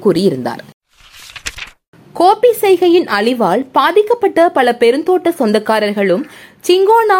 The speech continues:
கரும்பு தோட்டம், ரப்பர், கொக்கோ போன்ற வேறு பயிர்களை நாடி சென்றனர். இதே காலப்பகுதியில் கோப்பியின் இடத்துக்கு தேயிலையை பிரதியீடாக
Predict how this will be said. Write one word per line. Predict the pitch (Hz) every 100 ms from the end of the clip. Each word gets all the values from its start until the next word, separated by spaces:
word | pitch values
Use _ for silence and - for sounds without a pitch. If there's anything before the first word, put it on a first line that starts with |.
| 415
கரும்பு | 415 277 302 415 453
தோட்டம், | 392 339 294 294 -
ரப்பர், | 233 247 247 415 403 392
கொக்கோ | 285 285 - 415
போன்ற | 415 269 247 254 285 _ _
வேறு | 214 285 359 508 -
பயிர்களை | 302 277 269 262 214 -
நாடி | 247 254 269
சென்றனர். | - 143 135 131 - _ _ _ _ _ _ -
இதே | 262 330 415
காலப்பகுதியில் | 403 370 359 339 330 311 214 175 269 -
கோப்பியின் | - 370 453 466 440 440 -
இடத்துக்கு | 220 240 240 233 233 226 359 -
தேயிலையை | 302 370 415 403 339 349
பிரதியீடாக | 277 277 330 311 269 247 247